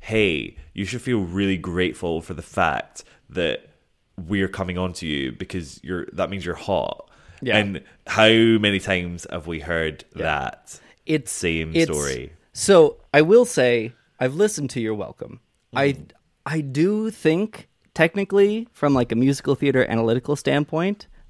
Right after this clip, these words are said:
Speaker 2: I
Speaker 1: Yeah.
Speaker 2: do enjoy Blue more.
Speaker 1: Yeah.
Speaker 2: Um, I think it has better wordplay.
Speaker 1: Yeah.
Speaker 2: Um, you know, I, I enjoy some of the rhymes more, but that is secondary. Um, because <laughs> a song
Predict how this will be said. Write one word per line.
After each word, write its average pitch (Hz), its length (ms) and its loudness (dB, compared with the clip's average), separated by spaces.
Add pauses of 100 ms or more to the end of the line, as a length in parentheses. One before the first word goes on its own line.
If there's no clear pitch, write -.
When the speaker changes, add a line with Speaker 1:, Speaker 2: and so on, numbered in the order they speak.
(100)
Speaker 2:
I 131 40 4
Speaker 1:
Yeah. 92 160 4
Speaker 2:
do 151 60 4
enjoy 123 760 4 (120)
Blue 123 640 2
more. 113 540 0 (240)
Speaker 1:
Yeah. 104 220 4 (140)
Speaker 2:
Um, 104 460 2 (100)
I 113 120 -2
think 120 180 2
it 117 80 4
has 110 240 -2
better 104 240 -2
wordplay. 143 880 0 (440)
Speaker 1:
Yeah. 104 320 2
Speaker 2:
Um, 101 300 -10 (180)
you 120 180 0
know, 87 180 -4
I, 92 260 -8
I 98 140 -6
enjoy 98 320 -4
some 95 160 -10
of 82 60 -14
the 87 100 -12
rhymes 123 400 -4
more, 139 300 0 (220)
but 127 160 0
that 151 200 4
is 131 100 0
secondary. - 680 -8 (320)
Um, 107 360 -2 (140)
because 147 640 4 (200)
<laughs> 160 100 -2 (680)
a 151 60 6
song 214 580 8